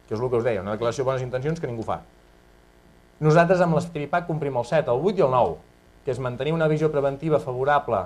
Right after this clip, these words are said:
al medi ambient, fomentar les iniciatives que promoguin una responsabilitat ambiental, afavorir el desenvolupament i la difusió de les tecnologies respectuoses amb el medi ambient.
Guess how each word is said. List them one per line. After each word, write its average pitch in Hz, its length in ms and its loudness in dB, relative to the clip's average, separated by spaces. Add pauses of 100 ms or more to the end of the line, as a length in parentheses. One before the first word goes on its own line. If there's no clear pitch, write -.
al 104 160 -6
medi 104 240 -6
ambient, 139 380 0 (920)
fomentar 143 460 0
les 143 100 0
iniciatives 135 560 -4
que 127 80 -2
promoguin 127 480 -2
una 113 140 -6
responsabilitat 110 640 -8
ambiental, 139 640 0 (580)
afavorir 139 400 0
el 160 60 -2
desenvolupament 156 580 0
i 165 60 -2
la 156 60 0
difusió 139 320 -4
de 147 80 2
les 139 120 0
tecnologies 139 480 -4
respectuoses 127 760 -8 (140)
amb 107 160 -8
el 98 80 -6
medi 101 280 -6
ambient. 85 360 -8